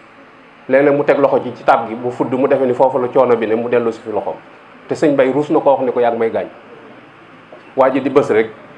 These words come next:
ba tàpp gi fàcc. Deret ji génn, tàpp bu njurut bu ngeen deret tey génn, waa ji daw.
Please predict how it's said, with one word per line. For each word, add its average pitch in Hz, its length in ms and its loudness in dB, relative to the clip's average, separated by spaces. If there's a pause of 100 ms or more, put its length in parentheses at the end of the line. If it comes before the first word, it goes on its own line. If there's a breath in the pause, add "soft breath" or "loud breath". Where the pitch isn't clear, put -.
(200)
ba 135 100 2
tàpp 135 240 2
gi 131 80 -4
fàcc. - 280 -2 (1080)
Deret 120 280 2
ji 113 180 -6
génn, 107 200 -2
tàpp 120 220 2
bu 123 80 -6
njurut 123 260 -2
bu 131 160 -8
ngeen 139 280 0
deret 123 200 0
tey 117 160 -4
génn, 101 240 -4
waa 117 160 2
ji 113 80 -10
daw. 98 160 -2